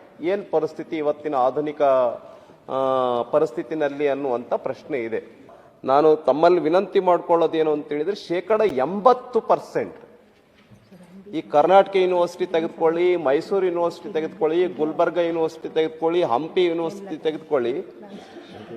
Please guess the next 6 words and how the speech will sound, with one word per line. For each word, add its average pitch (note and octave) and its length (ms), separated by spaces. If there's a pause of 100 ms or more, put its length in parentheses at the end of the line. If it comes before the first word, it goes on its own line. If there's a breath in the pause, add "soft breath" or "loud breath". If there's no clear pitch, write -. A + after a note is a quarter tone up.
(360)
ನಿಮಗೆ G#3+ 460
ಗೈಡ್ B3+ 600
ಮಾಡ್ತಕ್ಕಂಥವ್ರು B3 840
ಪಾರ್ಟ್ G3 360
ಟೈಮ್ A3 220
ಆಗ್ಬಿಟ್ರೆ G3 400